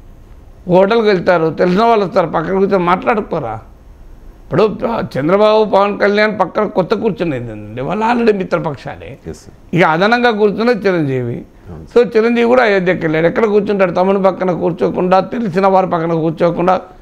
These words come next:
Speaker 1: పోయి రాజస్థాన్ రాజ-, రాజకీయ నాయకుడి పక్కన కూర్చుంటాడా చిరంజీవి?
Speaker 2: కాదు, కాదు.
Speaker 1: So, అందువల్ల చిరంజీవితో చర్చలు, చంద్రబాబు నాయుడు చర్చ జరపడానికి ఆ-, అయోధ్య పోవాలా? ఆంధ్రప్రదేశ్లో చర్చించలేదా? ప్లేస్ లేదా హైదరాబాద్లో?
Speaker 2: ఎందుకు సార్,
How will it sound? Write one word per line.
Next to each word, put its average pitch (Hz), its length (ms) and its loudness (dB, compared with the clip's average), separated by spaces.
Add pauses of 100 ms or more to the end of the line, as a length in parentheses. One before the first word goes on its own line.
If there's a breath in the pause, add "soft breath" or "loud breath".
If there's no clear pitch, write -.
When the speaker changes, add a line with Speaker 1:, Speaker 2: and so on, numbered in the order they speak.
(280 loud breath)
Speaker 1:
పోయి 196 120 4
రాజస్థాన్ 185 800 2
రాజ-, 170 220 2
రాజకీయ 175 380 2
నాయకుడి 160 260 -2
పక్కన 147 260 -8
కూర్చుంటాడా 151 440 -6
చిరంజీవి? 185 540 -4 (580)
Speaker 2:
కాదు, 71 100 -14
కాదు. - 280 -4
Speaker 1:
So, - 20 6
అందువల్ల 190 360 2 (160)
చిరంజీవితో 226 680 2
చర్చలు, 202 500 0
చంద్రబాబు 190 480 2
నాయుడు 196 200 2
చర్చ 254 240 -2
జరపడానికి 190 540 0
ఆ-, 165 220 2 (320 loud breath)
అయోధ్య 202 360 4
పోవాలా? 175 460 -2 (1000 loud breath)
ఆంధ్రప్రదేశ్లో 208 380 2
చర్చించలేదా? 185 600 2
ప్లేస్ 202 360 -2
లేదా 185 220 4
హైదరాబాద్లో? 208 440 4 (220)
Speaker 2:
ఎందుకు 92 160 -12
సార్, 101 180 -8